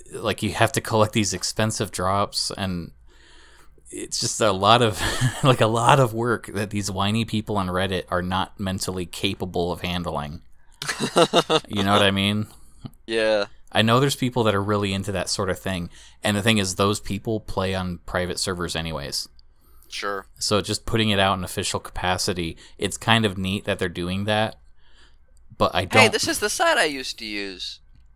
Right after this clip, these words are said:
Speaker 1: So there's a total of one thousand one hundred and twenty-six pets in the game right now.
Speaker 2: That's fucked up. A lot of 'em are recolors, though. Like, you can get, like, six different kinds of cockroach.
Speaker 1: That's true.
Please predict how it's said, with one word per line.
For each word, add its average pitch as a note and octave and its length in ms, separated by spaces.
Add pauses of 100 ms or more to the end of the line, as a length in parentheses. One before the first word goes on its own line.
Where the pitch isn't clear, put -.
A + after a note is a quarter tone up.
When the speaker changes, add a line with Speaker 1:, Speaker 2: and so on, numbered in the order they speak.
(380)
Speaker 1:
So B2+ 140
there's A#2+ 140
a B2 60
total E3 580
of B2 360
one C3+ 200
thousand C3+ 420
one B2 100
hundred A#2+ 260
and G#2+ 100
twenty-six A#2+ 540
pets - 360
in F#2+ 60
the F2+ 80
game D#2+ 220
right D#2 120
now. C2+ 240 (360)
Speaker 2:
That's C3+ 260
fucked - 460
up. F#2+ 140
A A#2 40
lot C#3 180
of C#3 80
'em B2+ 60
are A2 100
recolors, F#2 540
though. C#2+ 180
Like, F#2 120
you A#2 40
can C3 80
get, C#3+ 80
like, B2 160
six - 240
different G#2 220
kinds G2 120
of - 100
cockroach. - 600 (2000)
Speaker 1:
That's - 200
true. A2+ 360